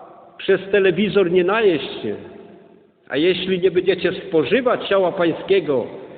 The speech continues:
nie będzie w was życia i nie zostaniecie wskrzeszeni do życia, tylko na wieczne potępienie. I do tego dążą właśnie, żebyśmy byli sprotestantyzowani, żeby nasz Kościół w Polsce stał się kościołem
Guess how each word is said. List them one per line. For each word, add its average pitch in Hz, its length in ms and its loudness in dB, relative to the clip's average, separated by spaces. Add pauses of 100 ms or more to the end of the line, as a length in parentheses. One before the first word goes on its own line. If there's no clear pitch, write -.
(180)
nie 147 160 4
będzie 190 460 0
w 135 100 -6
was 170 180 0
życia 127 540 -2 (600)
i 185 100 -4
nie 190 200 2
zostaniecie 233 680 0
wskrzeszeni 196 640 0
do 180 140 4
życia, 147 500 -2 (440)
tylko 175 280 0
na 190 140 2
wieczne 240 500 -2
potępienie. 220 800 -2 (320)
I 220 80 -4
do 214 160 4
tego 277 460 0
dążą 214 520 2
właśnie, 165 680 -2 (400)
żebyśmy 202 480 0
byli 214 320 -2
sprotestantyzowani, 208 1600 0
żeby 196 240 0
nasz 233 300 -4
Kościół 226 480 -2
w 214 60 -10
Polsce 220 520 2
stał 214 180 2
się 196 140 -2
kościołem 196 600 0